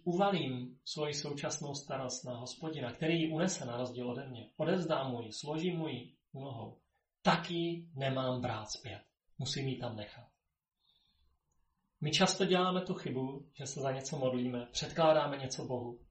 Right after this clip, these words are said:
ale pak to, co mu odevzdáváme, si vezmeme zpět. A znovu, znovu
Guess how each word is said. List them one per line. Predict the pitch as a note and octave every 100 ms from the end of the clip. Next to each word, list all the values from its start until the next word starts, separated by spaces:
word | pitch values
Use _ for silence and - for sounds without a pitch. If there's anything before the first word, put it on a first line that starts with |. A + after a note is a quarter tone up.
| _ _ -
ale | C#3 C#3
pak | - F3 -
to, | - E3+
co | -
mu | E3+ E3
odevzdáváme, | C3 B2+ A#2+ B2+ B2+ B2+ B2 B2 - - _ - -
si | - D3+ D3 - - -
vezmeme | A#2+ A#2+ B2 C3 B2
zpět. | - - G#2+ - -
A | D3
znovu, | C#3+ F#3 F#3+ F#3 E3 D#3 D#3
znovu | C3+ C#3+ C#3 C3+ C3